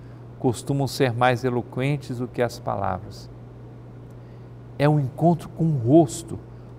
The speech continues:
um tu que reflete o amor divino e que constitui, como diz um sábio bíblico,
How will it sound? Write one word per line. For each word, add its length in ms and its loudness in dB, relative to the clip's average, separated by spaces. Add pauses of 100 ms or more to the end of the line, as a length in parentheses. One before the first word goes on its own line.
um 160 -2 (200)
tu 320 4
que 120 -2
reflete 760 6
o 40 4
amor 380 2
divino 640 -2 (1700)
e 80 -4
que 240 4
constitui, 960 2
como 340 -4
diz 580 -2 (540)
um 100 -4
sábio 600 8
bíblico, 680 0